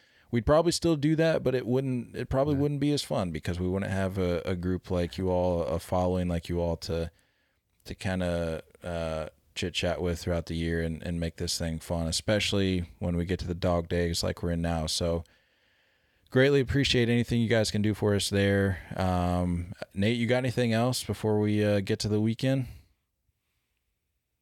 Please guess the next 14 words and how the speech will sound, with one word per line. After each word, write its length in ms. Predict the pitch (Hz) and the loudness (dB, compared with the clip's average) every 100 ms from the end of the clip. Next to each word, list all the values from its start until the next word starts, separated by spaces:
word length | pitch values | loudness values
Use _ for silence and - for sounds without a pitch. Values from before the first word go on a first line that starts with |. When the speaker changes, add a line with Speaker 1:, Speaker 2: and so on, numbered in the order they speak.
| _ _ _ _ _ _ 104 82 | _ _ _ _ _ _ _ -16
Speaker 2:
No, 480 | 85 71 73 101 67 58 | -12 -8 -4 -4 -4 -10
just 420 | 80 95 - - | -10 -8 -8 -10
enjoy. 760 | 76 67 69 73 92 87 62 - _ _ 85 | -12 -12 -12 -6 -4 -4 -6 -16 _ _ -12
Enjoy 680 | 82 76 85 101 110 107 | -10 -8 -6 -2 0 -2
the, 580 | 92 90 90 87 87 - _ _ _ _ _ _ _ | -4 -4 -2 0 -2 -6 _ _ _ _ _ _ _
the 80 | - | -10
middle 340 | 80 82 104 101 | -4 -2 0 0
of 60 | |
summer. 460 | - 85 85 78 87 | -2 -2 -2 -4 -6
Enjoy 260 | 50 87 104 | -10 -4 -2
the 80 | 95 | -2
sunshine. 800 | - 101 95 107 101 98 98 92 _ _ _ _ - | -2 -4 -4 -4 -4 -2 -4 -8 _ _ _ _ -6
Enjoy 520 | 98 90 104 104 104 | -6 -2 0 0 0
the, 560 | 104 98 95 92 87 | 2 2 2 2 0